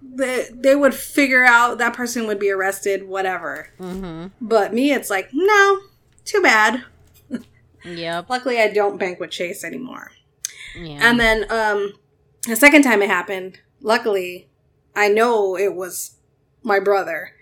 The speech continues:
Speaker 1: Uh, I would pick him up and drop him off at school, my, my youngest brother.
Speaker 2: Mm-hmm.
Speaker 1: And I'm pretty sure he left the stupid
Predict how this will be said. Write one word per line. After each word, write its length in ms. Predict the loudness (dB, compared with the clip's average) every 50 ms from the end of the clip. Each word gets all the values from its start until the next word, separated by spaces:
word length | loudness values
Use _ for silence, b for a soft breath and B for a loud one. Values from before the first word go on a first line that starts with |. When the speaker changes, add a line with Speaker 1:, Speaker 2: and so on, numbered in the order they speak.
| b b b b b b b -6
Speaker 1:
Uh, 380 | -4 -2 -2 0 -2 -2 -4 -6 B B B B _ 0
I 140 | 2 4
would 180 | 4 2 2 0
pick 160 | -2 -4 -2
him 120 | 0 2 2
up 240 | 2 2 0 -2 -10 _ _ _ -6
and 140 | -2 0 2
drop 180 | 2 2 2 0
him 120 | -2 -2
off 160 | -2 -2 -2 -4
at 120 | -8 -10
school, 260 | -10 -6 -2 0 2
my, 240 | 2 2 2 0 -4 -6
my 120 | -8 -8
youngest 360 | -8 -6 -4 -4 -4 -4 -4
brother. 360 | -4 -4 -2 -2 -2 -4 -6 -8 -6
Speaker 2:
Mm-hmm. 380 | -4 -2 -2 -2 -4 -6 -8 -12 -16 _ _ _ _ 0
Speaker 1:
And 120 | 4 6 8
I'm 80 | 8
pretty 280 | 8 8 8 8 8 6
sure 180 | 6 6 6
he 100 | 8 8
left 220 | 8 6 4 4 4
the 180 | 2 2 2
stupid 800 | 0 -10 -10 -8 -8 -6 -2 0 0 2 2 2 2 2 -2 -10